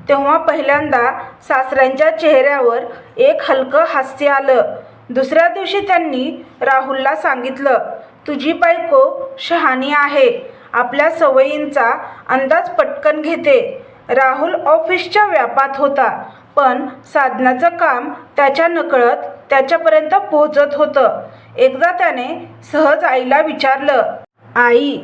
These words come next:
साधना कशी मिसळली आपल्यात?" सासूबाई म्हणाल्या, "सांगायचं झालं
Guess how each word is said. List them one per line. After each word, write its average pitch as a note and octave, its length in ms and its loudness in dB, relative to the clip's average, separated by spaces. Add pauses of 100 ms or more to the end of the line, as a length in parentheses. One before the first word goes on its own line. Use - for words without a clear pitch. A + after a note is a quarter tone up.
(340)
साधना C4 380 0
कशी G4+ 300 0
मिसळली G4 460 2
आपल्यात?" C#4+ 500 0 (520)
सासूबाई C4+ 580 2
म्हणाल्या, C#4+ 600 0 (440)
"सांगायचं B3 580 0
झालं F4+ 320 0